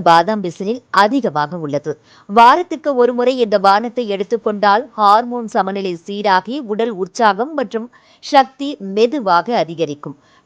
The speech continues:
பெண்களுக்கும் இது அதே அளவிலான நன்மையை வழங்குகிறது. குறிப்பாக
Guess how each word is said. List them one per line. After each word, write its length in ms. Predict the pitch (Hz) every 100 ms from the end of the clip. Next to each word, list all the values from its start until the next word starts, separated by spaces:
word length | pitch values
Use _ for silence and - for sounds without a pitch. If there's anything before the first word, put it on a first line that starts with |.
| -
பெண்களுக்கும் 640 | 302 370 349 240 233 254 220
இது 140 | 202 226 240 196
அதே 180 | 208 277 254
அளவிலான 580 | 196 214 214 190 175 233 - 180
நன்மையை 400 | 175 226 277 208 151
வழங்குகிறது. 580 | 156 160 160 160 147 151 _ _ -
குறிப்பாக 640 | 262 277 208 220 208 226